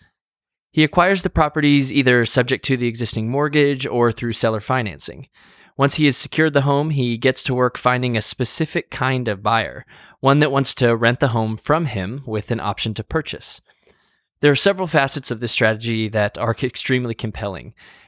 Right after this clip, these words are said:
Jason does such a great job breaking it down into understandable chunks. I know you'll learn so much from his insight.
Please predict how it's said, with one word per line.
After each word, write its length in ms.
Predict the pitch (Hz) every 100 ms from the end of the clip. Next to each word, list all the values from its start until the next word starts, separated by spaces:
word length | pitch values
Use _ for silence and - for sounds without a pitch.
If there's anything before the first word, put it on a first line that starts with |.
| -
Jason 300 | 135 131 147
does 180 | 143 -
such 220 | 127 -
a 60 |
great 240 | 127 123 117
job 260 | 104 98
breaking 320 | 117 110 117 110
it 80 |
down 240 | 107 104 107
into 540 | 107 101 113 107 104 -
understandable 800 | 127 123 110 - 117 113 101
chunks. 580 | 92 - 87 - - - _ _ _ _ -
I 100 | 127
know 120 | 143
you'll 180 | 156 151
learn 200 | 147 143
so 280 | - - 135
much 220 | 131 -
from 140 | 131
his 180 | 117 113
insight. 640 | 95 123 - 135 139 -